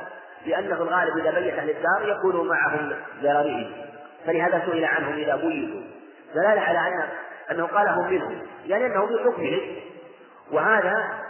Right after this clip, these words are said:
عند التبييت وعند الحاجة إليه، وحيث لا يمكن تمييزه. أما إذا أمكن تمييزه فلا يجوز القصد إلى قتله. الذي يتحصل من الأدلة أنه لا يجوز القصد إلى قتلهم. أما إذا لم يمكن قتال الكفار إلا بالإغارة عليهم،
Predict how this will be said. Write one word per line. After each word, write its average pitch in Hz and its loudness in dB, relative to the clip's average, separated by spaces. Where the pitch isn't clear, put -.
عند 196 -4
التبييت 180 -2
وعند 175 0
الحاجة 170 2
إليه، 160 0
وحيث 196 2
لا 185 2
يمكن 190 0
تمييزه. 165 0
أما 165 -2
إذا 175 2
أمكن 185 0
تمييزه 214 0
فلا 226 2
يجوز 175 0
القصد 151 -2
إلى 139 -2
قتله. 107 -8
الذي 170 0
يتحصل 175 -4
من 165 -8
الأدلة 180 -2
أنه 160 -2
لا 208 4
يجوز 196 2
القصد 180 -2
إلى 165 -2
قتلهم. 156 -2
أما 208 2
إذا 180 2
لم 165 2
يمكن 156 -2
قتال 170 2
الكفار 170 2
إلا 175 0
بالإغارة 170 2
عليهم، 165 2